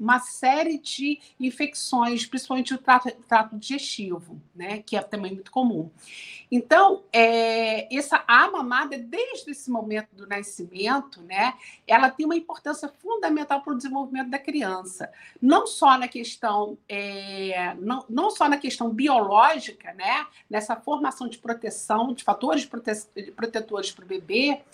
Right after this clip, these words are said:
e nutricionais, que ele também, ele é, ele, ele, ele é bem, ele, ele tá na medida certa, na quantidade, regularidade e qualidade de alimento, né? Porque esse bebê toda hora ele pode ser ofertado pra ele,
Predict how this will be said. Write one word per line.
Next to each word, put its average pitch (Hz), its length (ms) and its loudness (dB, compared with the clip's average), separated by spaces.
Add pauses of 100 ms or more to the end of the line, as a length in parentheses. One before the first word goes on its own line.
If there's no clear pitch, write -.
(220)
e 302 140 6
nutricionais, 226 1160 0 (320)
que 247 100 2
ele 220 80 0
também, 226 420 2
ele 226 260 4
é, 214 320 6
ele, 214 340 -2
ele, 196 300 -4
ele 208 200 2
é 202 100 -2
bem, 262 400 2
ele, 196 480 -6
ele 196 160 -14
tá 220 260 6
na 240 80 0
medida 220 360 -4
certa, - 580 0
na 202 140 0
quantidade, 226 1080 4 (260)
regularidade 233 880 2
e - 40 -18
qualidade 254 760 -2
de - 80 -14
alimento, 190 720 -10
né? 233 260 -2
Porque - 240 -14
esse 214 140 -14
bebê 202 220 -4
toda 226 220 0
hora 214 140 8
ele 214 120 -2
pode 214 220 -2
ser 214 120 -8
ofertado 202 580 -8
pra 180 180 -16
ele, 240 440 -4